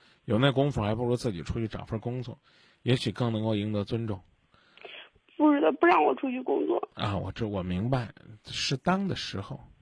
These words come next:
Speaker 1: 适当的时候。他现在不是有点怀疑吗？又这了那了，又自卑了。
Speaker 2: 不是，我跟你说，我结婚这十几年都没让我出去工作过。我其实有能力出去工作，他不让我出去工作。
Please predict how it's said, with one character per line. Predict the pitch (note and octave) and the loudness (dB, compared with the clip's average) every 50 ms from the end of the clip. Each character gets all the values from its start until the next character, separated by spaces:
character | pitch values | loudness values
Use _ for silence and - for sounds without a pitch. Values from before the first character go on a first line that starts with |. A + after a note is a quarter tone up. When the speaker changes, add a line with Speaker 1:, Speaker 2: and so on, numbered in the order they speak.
| _ _ | _ _
Speaker 1:
适 | - - - B2 | -18 -14 -10 -6
当 | B2 C3 B2+ C3+ | -4 -4 -4 -4
的 | C3+ B2 | -4 -8
时 | - - - | -10 -14 -14
候。 | G#2 G#2 - - _ _ _ _ _ - - _ _ - | -14 -14 -16 -16 _ _ _ _ _ -20 -20 _ _ -8
他 | - C#3+ | -4 0
现 | C#3+ D3+ D3 | 2 2 4
在 | C#3 A#2+ | 4 4
不 | G2+ A#2+ | 4 4
是 | B2+ | 4
有 | B2+ B2 B2 | 4 4 2
点 | A2 G#2 | 0 -2
怀 | A#2 - - - E2+ | -4 -8 -10 -10 -10
疑 | F#2+ G#2+ G2 D#2 A#1 | -8 -10 -10 -12 -14
吗？ | B1+ D#2+ E2 C#2+ D#2 | -14 -14 -14 -12 -12
又 | F#2 G2 | -14 -14
这 | - - C3 G#2 D#2+ | -12 -10 -10 -10 -10
了 | C#2+ F#2+ | -10 -12
那 | A#2+ A2+ | -12 -10
了， | - C2+ A1+ A1 C#2+ G#2+ | -10 -10 -12 -12 -10 -6
又 | E3+ - A#3 | -4 2 4
自 | E4 D4+ D4+ D4 | 6 6 6 6
卑 | - B3+ B3+ B3 | 4 4 4 4
了。 | - | 4
Speaker 2:
不 | - B3+ | 4 8
是， | C4+ | 8
我 | D#4+ | 10
跟 | D#4+ | 12
你 | E4 E4+ D#4 | 12 10 10
说， | D4+ C4+ A3+ - - | 10 10 8 8 6
我 | - B3+ | 4 2
结 | - - D4+ | 4 6 8
婚 | C#4 C#4 C#4 C#4+ D4+ | 8 8 8 8 10
这 | D4+ C#4 C#4 C4 - - - _ | 10 8 6 4 0 -10 -20 _
十 | - - - D#4 C4 | -16 -8 -4 -2 2
几 | C4 | 4
年 | C#4+ C#4+ C#4 C#4 | 4 6 6 8
都 | C#4+ | 8
没 | C#4 C4 B3 C4 | 8 8 6 6
让 | C#4+ D#4 C#4+ C4+ | 6 8 8 8
我 | C4 | 6
出 | C4 - B3+ | 4 2 0
去 | A#3+ C4 | -2 0
工 | A3+ - G#3+ A3+ B3 | 2 4 4 6 6
作 | B3 - - - | 6 4 4 4
过。 | - - | 4 4
我 | - D4 D4+ D#4 | 6 8 8 8
其 | D4+ - - D4+ D4 | 6 6 6 6 8
实 | D4+ C#4+ C4+ C4+ | 8 8 6 6
有 | C#4 D4 D#4 | 6 8 10
能 | D#4 E4 E4 D#4+ | 10 10 10 10
力 | C#4+ B3+ | 8 6
出 | A#3+ C#4 C4 | 4 2 2
去 | A3+ B3 | 0 0
工 | A3 - - C4+ | 0 2 2 2
作， | B3 C#4+ - - | 4 2 4 4
他 | C4+ C#4 | 4 4
不 | C4+ - F4+ | 6 8 8
让 | F#4 E4 C#4 | 8 10 10
我 | C4+ | 8
出 | C4 - C#4+ | 6 4 2
去 | B3 B3+ | 0 0
工 | A#3 - B3 B3+ | 0 0 0 2
作。 | C4 C#4 - | 2 2 0